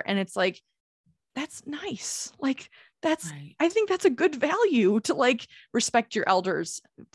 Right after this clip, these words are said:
Speaker 1: frankly. Like, I don't think there's anything wrong with that. And I think there, that definitely came from a church influence. At least I think so.
Speaker 2: Mm.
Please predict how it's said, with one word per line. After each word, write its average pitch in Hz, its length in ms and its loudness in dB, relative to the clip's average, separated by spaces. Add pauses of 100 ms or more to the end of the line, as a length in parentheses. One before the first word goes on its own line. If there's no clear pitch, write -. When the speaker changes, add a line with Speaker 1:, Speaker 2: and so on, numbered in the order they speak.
Speaker 1:
frankly. 254 420 -2
Like, - 340 -2
I - 80 -2
don't 254 140 2
think 277 100 -2
there's 269 100 -2
anything 285 220 0
wrong 294 180 0
with 208 120 -4
that. 143 220 0
And 202 100 0
I 214 60 2
think 262 260 0
there, 208 220 0
that 180 260 0
definitely 175 400 0
came 170 240 -6
from 160 140 -10
a - 40 -8
church - 240 -10
influence. - 500 -10
At - 100 -6
least 120 180 -8
I 131 60 -10
think 117 180 -8
so. - 120 -12
Speaker 2:
Mm. - 160 -10